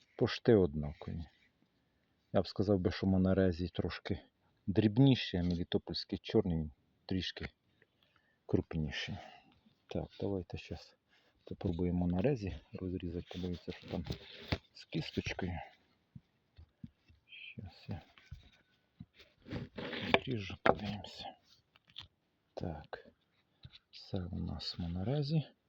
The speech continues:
і мелітопольський чорний. Щас, подождіть, будь ласка, щас розріжу однією рукою. І дуже получається.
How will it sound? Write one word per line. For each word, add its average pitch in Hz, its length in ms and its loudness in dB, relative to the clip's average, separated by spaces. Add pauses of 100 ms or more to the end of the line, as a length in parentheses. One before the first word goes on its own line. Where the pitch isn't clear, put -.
(560)
і 147 40 -8
мелітопольський 104 1000 -4
чорний. - 680 -8
Щас, - 460 -14 (640)
подождіть, - 480 -12 (100)
будь - 320 -14
ласка, - 280 8
щас - 320 -6 (840)
розріжу 139 840 0 (1300)
однією 92 420 -6
рукою. - 420 0 (880)
І - 80 -10
дуже 95 440 -6 (320)
получається. - 880 -10